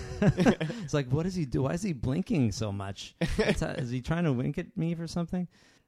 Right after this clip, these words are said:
Speaker 1: You know, the perils of doing, you're just recording anything, right? Is
Speaker 2: There
Speaker 1: that,
Speaker 2: you
Speaker 1: you know,
Speaker 2: go.
Speaker 1: we, we're still human beings,
Speaker 2: We're
Speaker 1: right?
Speaker 2: such humans. We're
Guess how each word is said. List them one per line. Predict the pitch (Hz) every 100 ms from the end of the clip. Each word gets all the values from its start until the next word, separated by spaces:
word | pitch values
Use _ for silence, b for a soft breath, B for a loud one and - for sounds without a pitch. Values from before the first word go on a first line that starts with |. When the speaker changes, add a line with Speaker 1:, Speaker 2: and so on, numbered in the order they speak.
| -
Speaker 1:
You | 139
know, | 135 139
the | 131
perils | 127 175 190 185 139
of | 127 110 117
doing, | 120 127 127 123 120 -
you're | 135 127
just | 123
recording | 143 - 180 190 110 113
anything, | 135 165 92 87 92
right? | 101 120
Is | 110
Speaker 2:
There | 110
Speaker 1:
that, | 147
Speaker 2:
you | 135
Speaker 1:
you | 135
know, | 123
Speaker 2:
go. | 120
Speaker 1:
we, | 135
we're | 127
still | 127 190
human | 147 156 147 113
beings, | 151 175 - -
Speaker 2:
We're | 151
Speaker 1:
right? |
Speaker 2:
such | 196 240 208
humans. | 139 120
We're | 127